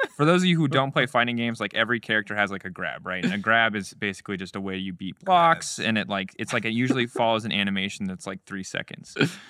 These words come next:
Speaker 1: Now, during one, Caps exclusively spams grabs.
Speaker 3: Three moves. He has spams three
Speaker 1: His
Speaker 3: moves.
Speaker 1: three moves. Two of them are grabs. One of them is not a grab.
Speaker 3: It's a teleport, and it's, uh, the jump kick.
Speaker 1: Yeah,
Speaker 3: That's all
Speaker 1: okay.
Speaker 3: he does.
Speaker 1: Um, and every time the grab animation happens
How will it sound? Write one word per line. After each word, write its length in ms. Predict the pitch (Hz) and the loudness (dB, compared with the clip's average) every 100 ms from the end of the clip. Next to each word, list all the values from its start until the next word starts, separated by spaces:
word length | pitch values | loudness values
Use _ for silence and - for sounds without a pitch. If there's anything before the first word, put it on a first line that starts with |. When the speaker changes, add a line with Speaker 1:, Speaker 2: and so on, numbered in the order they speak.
| - | -2
Speaker 1:
Now, 160 | 120 | 0
during 480 | 117 123 180 202 180 - - 98 | 0 2 2 2 0 -8 -18 -14
one, 400 | 120 151 104 120 - _ | -4 0 0 -2 -10 _
Caps 560 | - - 131 135 - - _ | -8 0 0 0 -6 -14 _
exclusively 600 | 113 - 156 156 160 127 | -10 -4 0 2 0 -2
spams 400 | 117 120 104 98 | -2 0 0 -2
grabs. 380 | - 71 - - | -6 -8 -8 2
Speaker 3:
Three 160 | 127 117 | 6 6
moves. 300 | 110 - - | 6 2 -2
He 80 | 120 | -2
has 120 | 110 | -2
spams 240 | - 117 - | -4 -6 2
three 140 | 127 | 4
Speaker 1:
His 100 | 107 | 4
Speaker 3:
moves. 180 | 101 - 117 | 0 -6 0
Speaker 1:
three 120 | 165 | 2
moves. 320 | 147 101 95 | 2 0 -4
Two 180 | - 160 | 0 2
of 60 | 143 | 2
them 120 | 143 | 2
are 40 | 117 | 2
grabs. 380 | 104 104 101 | 4 4 2
One 100 | 117 | -2
of 60 | 110 | -2
them 160 | 101 98 | -2 -4
is 100 | 95 | -4
not 160 | 90 | -4
a 40 | - | -4
grab. 300 | 78 - - _ | -6 -10 -12 _
Speaker 3:
It's 100 | - | -6
a 40 | |
teleport, 580 | 104 139 143 151 160 - - | 2 2 4 4 4 0 0
and 140 | 113 | 2
it's, 180 | 107 - | 2 2
uh, 140 | 107 143 - | 0 0 -6
the 120 | 104 | -6
jump 220 | 104 98 - | -4 -4 -6
kick. 200 | - _ _ | -12 _ _
Speaker 1:
Yeah, 160 | 101 - - | -6 -6 -6
Speaker 3:
That's 140 | 113 | -4
all 80 | 113 | -4
Speaker 1:
okay. 100 | 113 | -4
Speaker 3:
he 60 | - | -6
does. 220 | - - _ _ _ _ _ - - | -10 -14 _ _ _ _ _ -8 0
Speaker 1:
Um, 520 | 117 110 98 90 87 - _ _ _ _ | 2 2 2 0 -4 -10 _ _ _ _
and 140 | 123 131 | 0 2
every 240 | 175 180 | 2 2
time 300 | 190 180 160 | 4 2 2
the 80 | 123 | 0
grab 360 | 113 113 120 | 4 4 4
animation 520 | 107 101 98 98 - 92 | 2 0 0 -2 -4 -6
happens 640 | 101 80 - 55 - - | -6 -8 -10 -12 -14 -16